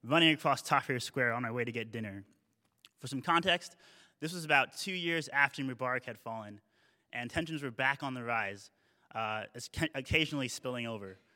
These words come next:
So on Fridays and Saturdays, Tahrir Square would fill up with thousands of people protesting. If I wanted to get dinner, I'd have to dodge some clouds of tear gas.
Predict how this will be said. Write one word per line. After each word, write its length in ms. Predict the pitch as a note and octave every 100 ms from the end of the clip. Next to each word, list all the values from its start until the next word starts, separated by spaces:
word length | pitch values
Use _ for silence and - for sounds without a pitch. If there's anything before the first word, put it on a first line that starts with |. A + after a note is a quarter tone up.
| _ _
So 160 | -
on 120 | B2
Fridays 300 | A#2 D3+ D3+
and 100 | C#3+
Saturdays, 520 | C3+ C#3 C3+ C3 B2 -
Tahrir 320 | C#3 C#3+ C3
Square 240 | - B2+
would 120 | B2
fill 220 | - C3 B2
up 100 | A#2+
with 120 | A2
thousands 360 | B2+ B2 A#2
of 80 | A2+ -
people 400 | A#2 A#2 A2 - _ _ _ _ -
protesting. 600 | B2 B2 A2 A#2+ G#2+ G2+ _ _ _ _
If 60 |
I 220 | B2+ B2 A2+ -
wanted 140 | B2+
to 80 | B2
get 180 | B2+ A#2
dinner, 160 | B2
I'd 60 | A#2
have 100 | A#2
to 80 | A2+
dodge 240 | A#2+ A#2
some 160 | - A2+
clouds 200 | A#2 A2+
of 80 | G#2
tear 200 | - A#2+
gas. 420 | A2+ G#2+ -